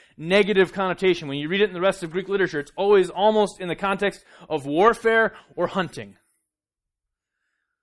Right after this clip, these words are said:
Catch something alive so you can kill it and eat it, or you can sell it into slavery.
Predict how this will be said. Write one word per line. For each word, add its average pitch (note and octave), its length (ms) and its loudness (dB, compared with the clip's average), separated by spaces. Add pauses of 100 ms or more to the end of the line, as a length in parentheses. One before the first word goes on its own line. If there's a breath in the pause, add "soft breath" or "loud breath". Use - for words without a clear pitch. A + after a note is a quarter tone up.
(600)
Catch A3+ 260 0
something G#3+ 240 -2
alive G3 480 4
so F#3 100 -10
you D3+ 60 -10
can C#3 80 -14
kill G3 240 2
it E3+ 60 -2
and E3+ 100 -4
eat B3+ 140 0
it, C#4+ 160 -2 (1160)
or D#3 80 -8
you E3 100 -8
can C3 140 -12
sell F#3+ 240 2
it E3+ 80 -2
into D#3 100 -8
slavery. B2+ 540 -8